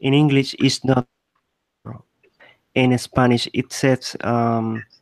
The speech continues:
the globe earth, like the globe earth.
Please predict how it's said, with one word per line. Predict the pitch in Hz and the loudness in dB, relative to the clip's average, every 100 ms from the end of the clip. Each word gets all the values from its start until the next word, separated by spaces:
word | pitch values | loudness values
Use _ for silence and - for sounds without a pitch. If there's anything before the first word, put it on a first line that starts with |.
| _ - - | _ -20 -4
the | 131 | 0
globe | 127 135 127 - - - | 4 4 4 0 -14 -2
earth, | 131 127 110 - - - _ _ _ _ _ | 2 2 0 -6 -16 -20 _ _ _ _ _
like | - 113 - _ _ _ _ _ _ - | -2 -2 -4 _ _ _ _ _ _ -6
the | 120 | 2
globe | 165 160 - | 2 2 2
earth. | 170 131 | 2 2